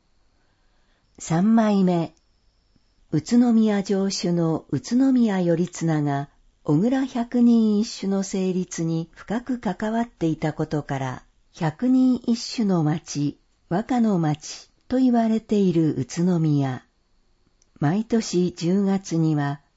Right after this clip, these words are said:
宇都宮百人一首市民大会など、大会が開催されます。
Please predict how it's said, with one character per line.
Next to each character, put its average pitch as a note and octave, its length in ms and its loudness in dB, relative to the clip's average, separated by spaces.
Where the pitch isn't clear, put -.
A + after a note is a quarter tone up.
宇 D3 100 2
都 A3 340 0
宮 F#3 300 2
百 F3 380 -2
人 A3+ 400 4
一 - 320 -6
首 E3 120 -2
市 - 200 -2
民 A#3+ 280 2
大 F#3+ 300 -2
会 F3 320 -2
な D#3 160 0
ど、 D3 300 -4
大 D3 220 -4
会 A#3+ 320 0
が A3+ 160 2
開 G3 240 -2
催 E3+ 320 -2
さ D3+ 160 -4
れ D3 140 0
ま C#3 180 -2
す。 - 400 -16